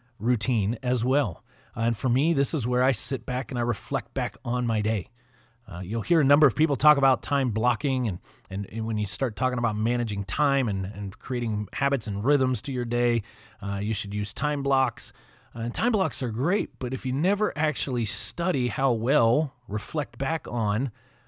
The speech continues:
uh, or even more importantly, track what you actually did during those hours to compare it to what you said you were gonna do, uh, you,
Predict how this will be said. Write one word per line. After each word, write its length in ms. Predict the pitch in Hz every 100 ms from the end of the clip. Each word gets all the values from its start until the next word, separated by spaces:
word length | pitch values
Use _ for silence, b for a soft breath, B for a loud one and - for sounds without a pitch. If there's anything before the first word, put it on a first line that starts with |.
| b
uh, 100 | 127
or 160 | 123 139
even 360 | 185 233 170 147
more 200 | 170 123
importantly, 520 | 104 185 139 127 104
track 680 | - - 180 185 110 - - b b -
what 200 | 175 160
you 180 | 147 -
actually 520 | 160 165 - 175 147
did 380 | 120 147 175 123
during 300 | 135 135 131
those 240 | 120 113 -
hours 560 | 147 185 123 104 123 - b b b -
to 80 | 143
compare 420 | 131 - 175 175
it 140 | -
to 120 | -
what 200 | 123 135
you 100 | 123
said 340 | 101 - 196 143
you 60 |
were 100 | 123
gonna 160 | 107 101
do, 380 | 95 98 110 143 b b b b -
uh, 100 | 127 104 131 - -
you, 300 | 117 139